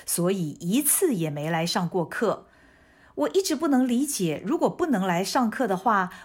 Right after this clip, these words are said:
为什么还要选这门课呢？是为了凑足学分吗？这难道就是念体育班的孩子的学习历程？从小到大只专注于某项运动，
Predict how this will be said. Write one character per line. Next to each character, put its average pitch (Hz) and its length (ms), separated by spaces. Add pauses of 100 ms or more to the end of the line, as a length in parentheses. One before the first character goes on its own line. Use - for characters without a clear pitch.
为 415 80
什 - 180
么 180 80
还 185 160
要 240 120
选 160 300
这 226 160
门 165 180
课 277 280
呢？ 240 340 (300)
是 - 160
为 254 100
了 208 140
凑 240 240
足 185 200
学 196 240
分 349 240
吗？ 302 300 (640)
这 254 160
难 165 200
道 269 160
就 226 160
是 214 260
念 196 260
体 - 200
育 202 160
班 226 220
的 226 80
孩 175 300
子 196 160
的 175 120
学 185 240
习 240 280
历 302 180
程？ 196 480 (260)
从 302 240
小 196 220
到 233 180
大 190 380
只 185 160
专 233 260
注 233 200
于 170 160
某 180 240
项 214 280
运 247 220
动， 220 300